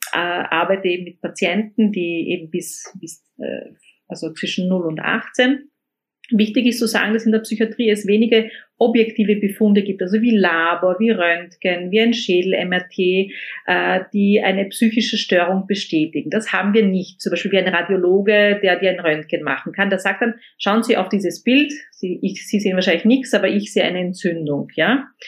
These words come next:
Ähm, und die Psychiatrie ist eine sprechende Medizin und stellt eben hohe Anforderungen an die, an die kommunikativen Fertigkeiten der Ärztinnen.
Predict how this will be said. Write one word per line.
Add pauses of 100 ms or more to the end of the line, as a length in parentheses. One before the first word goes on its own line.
(520)
Ähm,
und
die
Psychiatrie
ist
eine
sprechende
Medizin
und
stellt (340)
eben
hohe
Anforderungen
an
die,
an
die
kommunikativen
Fertigkeiten
der
Ärztinnen.